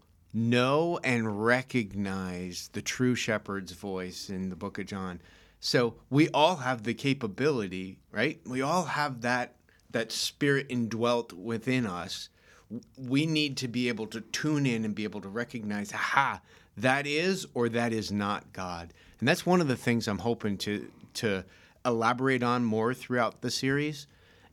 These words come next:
And as it relates to testimonies, um,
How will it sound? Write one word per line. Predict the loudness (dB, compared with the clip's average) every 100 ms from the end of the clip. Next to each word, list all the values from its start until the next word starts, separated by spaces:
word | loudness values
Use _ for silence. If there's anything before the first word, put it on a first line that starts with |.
| _ _ _ _
And | 2 2
as | 2 0
it |
relates | 0 2 2 2 0
to | -4
testimonies, | -2 2 2 2 2 2 0 -2 -6 -8 -12 _ -20 -20 -20 -20 -20 _ -4
um, | 0 0 -2